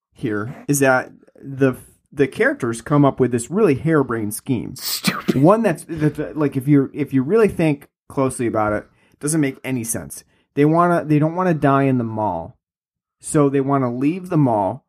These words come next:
Speaker 1: and, and it's actually fleshed out in, in qu-, good detail by Steve, who sa-, says, "Let me get this straight.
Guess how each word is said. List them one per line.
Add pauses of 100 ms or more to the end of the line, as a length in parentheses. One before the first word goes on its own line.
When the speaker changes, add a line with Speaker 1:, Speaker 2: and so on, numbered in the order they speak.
(340)
Speaker 1:
and,
and
it's
actually
fleshed
out
in,
in
qu-, (280)
good
detail
by
Steve,
who
sa-, (140)
says,
"Let
me
get
this
straight.